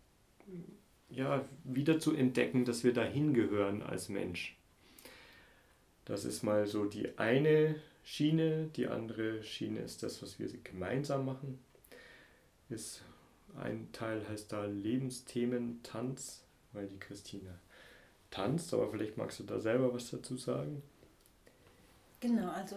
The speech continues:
Speaker 2: ich biete Tanzkurse an für Erwachsene, also auch eine lange Zeit für Kinder, aber jetzt eigentlich nur noch für Erwachsene im Moment.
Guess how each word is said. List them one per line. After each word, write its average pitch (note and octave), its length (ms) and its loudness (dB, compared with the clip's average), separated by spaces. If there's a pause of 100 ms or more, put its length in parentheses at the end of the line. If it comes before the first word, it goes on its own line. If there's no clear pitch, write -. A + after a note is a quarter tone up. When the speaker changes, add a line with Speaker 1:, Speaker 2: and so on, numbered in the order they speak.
Speaker 2:
ich - 280 -10
biete G#3+ 460 -2
Tanzkurse A#3 800 -2
an C4+ 260 2
für A3+ 280 -2
Erwachsene, B3+ 960 4 (460)
also F#3 300 -4
auch F#3 200 -2
eine G#3 120 -4
lange G#3+ 260 0
Zeit G#3 240 -8
für - 120 -10
Kinder, C4 420 0
aber G3 120 -4
jetzt F#3+ 240 -8
eigentlich F#3+ 280 -6
nur G3 80 -10
noch G3 120 -10
für - 160 -10
Erwachsene A3 520 -6
im A#3 80 -4
Moment. A3+ 380 -4